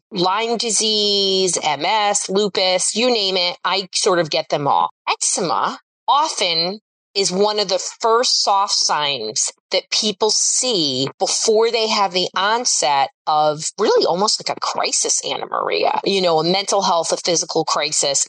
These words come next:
And there's so many myths and misconceptions about eczema.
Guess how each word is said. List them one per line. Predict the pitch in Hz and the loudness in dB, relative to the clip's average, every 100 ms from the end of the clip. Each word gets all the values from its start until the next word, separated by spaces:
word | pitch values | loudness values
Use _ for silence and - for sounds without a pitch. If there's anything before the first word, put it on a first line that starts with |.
| - | -2
And | 175 165 160 | -2 -2 0
there's | 226 - | 0 2
so | - - 294 370 | 0 0 0 2
many | 466 466 403 - | 2 2 0 -2
myths | 180 175 180 190 233 - - - - _ _ _ - | -2 0 2 2 0 0 0 -2 -4 _ _ _ -8
and | 190 180 180 | -2 2 2
misconceptions | 190 214 - - 208 - 170 156 - 151 143 143 - | 2 0 -2 -2 -2 0 0 0 -2 -2 -4 -4 -6
about | 160 143 - 160 170 180 _ | -8 -10 -2 0 2 0 _
eczema. | 151 139 - 131 117 135 | -6 -4 -4 -2 -2 -2